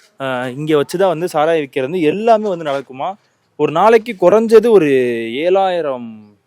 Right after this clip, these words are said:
பேர்கிட்ட வந்து சாராயம் வந்து வாங்கிட்டு போவாங்களாம். அதாவது இந்த ஊர் மட்டும் கிடையாதான், சுத்தி இருக்க எல்லா ஊருக்குமே வந்து இங்க இருந்தா சாராயம் வந்து போகுது.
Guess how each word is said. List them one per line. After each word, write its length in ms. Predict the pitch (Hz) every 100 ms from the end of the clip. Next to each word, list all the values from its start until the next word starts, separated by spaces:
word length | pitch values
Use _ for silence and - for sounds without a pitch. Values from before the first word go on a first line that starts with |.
| _ _ _
பேர்கிட்ட 340 | 165 202 208 175
வந்து 180 | 147 175
சாராயம் 480 | 147 151 156 143
வந்து 180 | 127 131
வாங்கிட்டு 300 | 151 135 175
போவாங்களாம். 400 | 143 127 120 113
அதாவது 200 | 123 175
இந்த 200 | 196 240 254
ஊர் 180 | 247
மட்டும் 300 | 220 175 190
கிடையாதான், 400 | 160 143 127 185 233 _ _ _ _
சுத்தி 220 | - 233 285
இருக்க 180 | 262 208
எல்லா 280 | 175 202 269 254
ஊருக்குமே 380 | 220 226 208 220
வந்து 220 | 180 196
இங்க 180 | 202 175
இருந்தா 220 | 175 170 180
சாராயம் 360 | 165 160 156
வந்து 160 | 143 151
போகுது. 400 | 143 143 131